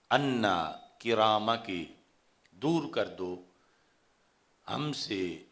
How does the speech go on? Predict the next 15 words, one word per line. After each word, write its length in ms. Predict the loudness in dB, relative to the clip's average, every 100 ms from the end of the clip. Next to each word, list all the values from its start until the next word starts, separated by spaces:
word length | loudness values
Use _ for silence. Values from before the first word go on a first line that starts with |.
| 2
अपना 400 | 2 0 -4 -4 -4
ये 140 | -6 -6
पर्दा, 400 | -4 -6 -4 -6 -6 -14 _ _ _ _ _ _ _ _ _ _ _ _ _ _ _ _ _ _ _ _ _ -12
ये 180 | -8 -6
कपड़ा 400 | -6 -2 0 0
जो 140 | 0 -4
है। 180 | -4 -10 -20 _ _ _ _ _ _ _ _ _ _ _ _ _ _ _ _ 0
क्यों? 380 | 2 4 2 4
वजह 260 | 4 4
क्या? 200 | 2 0 -4
फ़इन्नहु 600 | -2 -2 0 0 2 2
ला 280 | 8 10 8
तज़ालु 600 | 6 2 6 6 6 4 0
तसावीरुहु 960 | -2 -2 0 0 0 -2 0 2 2 -2 -4 -12 -20 _ _ _ _ 4
तारिदु 760 | 8 8 6 2 -2 -2 -4